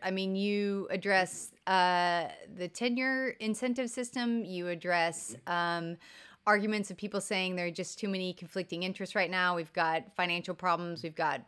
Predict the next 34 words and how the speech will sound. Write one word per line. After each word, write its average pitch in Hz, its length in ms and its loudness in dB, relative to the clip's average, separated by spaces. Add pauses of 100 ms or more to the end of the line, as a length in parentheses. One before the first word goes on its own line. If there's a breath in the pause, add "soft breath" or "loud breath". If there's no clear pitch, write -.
(120)
political 180 420 -6
problems, 170 640 0
we've 156 160 -10
got 160 300 -4
equity 185 300 -4
problems. 175 320 -2
How 170 100 -2
could 165 140 -8
we 165 80 -6
possibly 165 680 -4 (400 loud breath)
prioritize 180 680 2
the 170 80 -6
climate? 208 640 0 (420 loud breath)
You 180 120 0
address 180 420 2
issues 190 420 -4
of 175 120 -2
people 185 240 -6
saying, 175 400 -2
"Oh, 180 160 4
it - 20 4
won't 175 180 -2
happen 175 220 -4
on 165 140 0
my 190 180 2
campus," 190 540 0
or, 170 240 0
"We 180 160 0
are 190 160 6
doing 180 220 0
something, 170 340 -6
isn't 170 240 -4
that 160 120 -2
enough?" 190 520 0